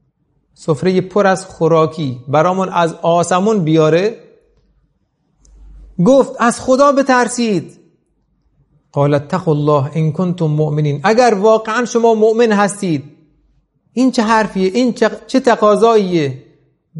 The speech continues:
نکنید همچه تقاضایی، نگید همچه حرفی. «قالوا نريد ان نأكل منها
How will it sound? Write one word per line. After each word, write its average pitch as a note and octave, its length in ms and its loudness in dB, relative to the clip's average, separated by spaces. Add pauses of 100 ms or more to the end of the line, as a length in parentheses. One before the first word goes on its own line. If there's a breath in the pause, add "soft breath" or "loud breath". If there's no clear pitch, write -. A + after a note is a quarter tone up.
(280)
نکنید C4+ 460 2
همچه G#3+ 300 0
تقاضایی، G#3 680 2
نگید A#3+ 340 2
همچه A3 300 0
حرفی. D#3+ 560 -2 (1120)
«قالوا F3+ 500 0 (160)
نريد G3+ 440 -2
ان G3 380 -2
نأكل A3 520 0
منها F3 580 -2